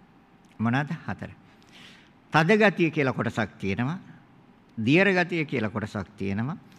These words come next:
උණුසුම කියලා කොටසක් තියෙනවා. වායුව කියලා කොටසක් තියෙනවා. තියෙනවද? ඔව්. ඒක මූලික අවස්ථාවේදී. ඒ කියන්නේ මූලික අවස්ථාවේදී විස්සක් අපි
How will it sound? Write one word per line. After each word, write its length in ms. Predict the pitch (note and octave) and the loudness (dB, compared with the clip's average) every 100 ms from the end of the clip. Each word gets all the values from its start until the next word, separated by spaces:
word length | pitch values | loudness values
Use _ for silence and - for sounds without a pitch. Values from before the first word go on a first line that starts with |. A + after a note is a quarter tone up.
| - - | -20 -10
උණුසුම 440 | C3 D#3+ G3+ G#3 F#3+ | 0 0 2 0 0
කියලා 240 | D#3 A2+ | -2 -2
කොටසක් 380 | A#2+ G#2 A#2+ - | -4 -6 -6 -8
තියෙනවා. 400 | - G2+ G#2+ C#3+ - - - - - - _ _ - | -6 -4 -4 -6 -8 -18 -20 -20 -20 -20 _ _ -4
වායුව 480 | G#2+ B2 D#3 F3 | 2 4 4 2
කියලා 240 | E3+ A2+ C#3+ | -2 -4 -4
කොටසක් 340 | - - - | -8 -10 -14
තියෙනවා. 640 | - B2 A2+ - - - F3 - A2+ B2 - - - _ _ - | -14 -14 -14 -18 -20 -16 -16 -16 -20 -20 -20 -20 -20 _ _ -8
තියෙනවද? 440 | C#3 B2+ C#2 - - - - _ _ _ _ - - _ _ - - - - | -4 -4 -6 -12 -18 -20 -20 _ _ _ _ -20 -20 _ _ -20 -20 -18 -10
ඔව්. 160 | F#2 - - _ - | -10 -10 -20 _ -2
ඒක 240 | D3+ F3 A#3+ | 0 0 2
මූලික 460 | G#3+ D3 F#3 A#3 | 4 4 4 4
අවස්ථාවේදී. 720 | F3+ A#2+ G#2+ - G2 F#2+ F#2+ - - - - _ _ _ _ | 2 2 0 -6 -6 -6 -6 -10 -20 -20 -20 _ _ _ _
ඒ 80 | - | -6
කියන්නේ 200 | G2 A#2+ | 2 4
මූලික 360 | A#2+ C#3 F3+ G3+ | 4 4 4 4
අවස්ථාවේදී 680 | F#3+ F#3 - G3 G#3 A3+ F#3 | 2 2 0 0 2 4 4
විස්සක් 440 | D3+ - F3+ - | 2 2 0 2
අපි 280 | D#3+ - F4 | 0 0 -4